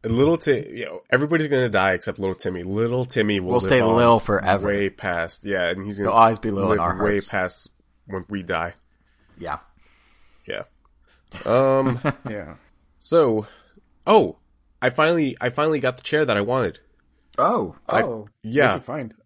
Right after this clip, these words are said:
Speaker 1: So, hold on, I'll link it to you guys. Um, so it's this, it's probably this weird, like, Chinese brand, or not even Chinese brand,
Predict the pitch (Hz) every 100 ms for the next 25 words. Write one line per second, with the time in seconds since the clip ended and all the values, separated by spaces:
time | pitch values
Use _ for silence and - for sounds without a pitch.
0 | _ - - 135 131 120 95 127 113 98
1 | 113 117 110 - 104 92 87 85 82 -
2 | _ - 104 104 98 90 _ _ - -
3 | 127 107 127 - 165 143 - - _ -
4 | 123 - 165 175 175 139 120 - - 104
5 | 117 117 113 98 _ 107 110 101 _ _
6 | - - 117 117 117 120 123 113 - 95
7 | 98 110 139 156 - 120 123 117 160 170
8 | 165 - 117 117 110 104 120 120